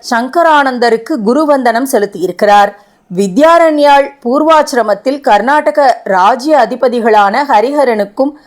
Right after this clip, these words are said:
புக்கராயனுக்கும் குருவாக மந்திரியாக இருந்தவர். அப்போது மாதவாச்சாரியர்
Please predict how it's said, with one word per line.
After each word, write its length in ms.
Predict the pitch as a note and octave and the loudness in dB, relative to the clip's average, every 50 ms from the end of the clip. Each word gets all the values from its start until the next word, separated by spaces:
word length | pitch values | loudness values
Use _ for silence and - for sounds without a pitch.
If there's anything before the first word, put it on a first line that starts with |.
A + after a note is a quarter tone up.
| _ _ _ | _ _ _
புக்கராயனுக்கும் 960 | G3+ A3 C4 A3+ E4 F4 F4 D#4+ D#4 D4 C4+ B3 A#3 F#3 G3 G3 - C#4 C4+ B3+ | -4 -4 -4 0 0 0 2 4 4 4 2 2 0 -2 -8 -8 -6 -4 -4 -2
குருவாக 580 | F#3+ F#3+ G#3+ A3+ A#3+ A3+ A3 G#3 G3 F#3+ A3+ C4 C#4 | 0 -2 0 0 2 2 2 2 2 2 0 -2 -2
மந்திரியாக 680 | A#3 G3+ G3 G3+ A3+ A3+ D4 D4 D4 C4 A#3+ G3+ F#3+ - C4 | -2 -2 -4 -4 -4 -4 -4 -2 0 2 2 2 0 0 -4
இருந்தவர். 520 | B3+ G#3+ F#3+ F#3+ F#3+ F#3 F#3 F3 F#3+ G3 - - _ _ _ _ _ _ _ | -2 -2 -2 0 -2 -2 -2 -2 -2 -4 -4 -8 _ _ _ _ _ _ _
அப்போது 520 | - A3+ - - - C4 B3 A#3 A3 B3 E4 F4 - A3 | 0 0 0 0 0 2 2 2 2 0 -4 -4 -4 -4
மாதவாச்சாரியர் 1160 | G#3 G3+ G3 G3+ A3+ C4+ D#4 D4+ D4+ D4 C#4 C4 - - A#3 G#3+ G#3+ G3+ G3+ G#3+ A#3 A#3 G#3 | -2 0 2 2 4 2 2 4 4 2 2 2 0 0 2 2 2 0 0 0 0 0 -2